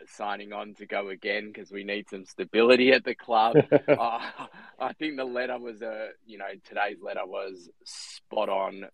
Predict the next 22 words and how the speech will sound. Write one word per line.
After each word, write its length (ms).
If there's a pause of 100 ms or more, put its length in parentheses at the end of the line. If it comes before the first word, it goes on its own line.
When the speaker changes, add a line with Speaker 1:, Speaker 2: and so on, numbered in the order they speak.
(120)
Speaker 1:
perfect, 580
and 100
also 360
just, 340 (540)
you 100
know, 180
highlighted 760
the, 340
it's 240 (100)
okay 760
to 80
just 200
step 300 (100)
back 440
and 440 (420)
give 120
it 100
a 60
little 320
bit 220
of 160
time 680